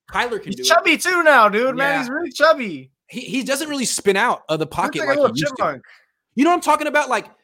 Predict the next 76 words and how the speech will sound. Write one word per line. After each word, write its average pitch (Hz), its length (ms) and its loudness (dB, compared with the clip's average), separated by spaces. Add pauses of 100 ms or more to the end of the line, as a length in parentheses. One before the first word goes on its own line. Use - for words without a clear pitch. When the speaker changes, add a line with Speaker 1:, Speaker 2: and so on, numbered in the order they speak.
Speaker 1:
so, - 160 -6
like, 185 260 -6
Speaker 2:
Yeah, 180 100 2
Speaker 1:
Eric 156 100 0
Speaker 2:
he 185 60 -6
doesn't 208 180 -2
do 214 80 -4
Speaker 1:
Armstead's 185 80 -4
Speaker 2:
that. 135 60 -4
Speaker 1:
coming 196 180 -6
in 214 120 -6
for 214 120 -4
the 214 80 -4
sack 202 380 -4
from 190 120 -8
the 190 60 -6
Speaker 2:
He 185 80 0
Speaker 1:
edge, 247 80 4
Speaker 2:
doesn't 226 140 -4
do 247 80 -2
Speaker 1:
and 240 80 -2
all 202 60 0
of - 100 -14
Speaker 2:
the 202 60 -8
Speaker 1:
a - 40 -4
sudden - 40 8 (180)
Speaker 2:
what? - 60 -16 (460)
Speaker 1:
Yeah, 294 120 -4
the, 240 100 -8
the 220 160 -10
spin 330 300 -6
out. 330 220 0 (380)
Speaker 2:
He 190 80 -6
doesn't 226 200 -4
do 240 100 -4
the 226 80 2
Speaker 1:
Quarterbacks 285 240 4
that 339 100 6
Speaker 2:
"Olay!" 320 100 2
Speaker 1:
can 240 80 -4
spin - 300 -12
out 196 240 -2
against 160 240 -10
the 180 80 -10
Niners 165 360 -6
have 160 160 -8
a 139 40 -14
chance. 127 480 -12 (440)
Fields 233 200 -6
can 185 140 -8
do 143 140 -8
it. 120 120 -16
Kyler 220 300 -6
can 196 140 -12
do 143 120 -8
it. 120 80 -12
Russell 180 280 -10
could 240 400 -16
do 117 180 -12
it 127 140 -12 (520)
if 202 180 0
they 277 180 4
let 269 340 4
him. 160 280 -2 (340)
'Cause 262 140 -6
here's 302 140 -2
the 214 60 -16
thing. 160 240 -6 (300)
A-, - 20 -8 (320)
anyone 226 360 0
can 131 120 -10
do 123 120 -6
it 110 60 -12
against 107 220 -18
Eric 101 200 -16
Armstead. 98 320 -20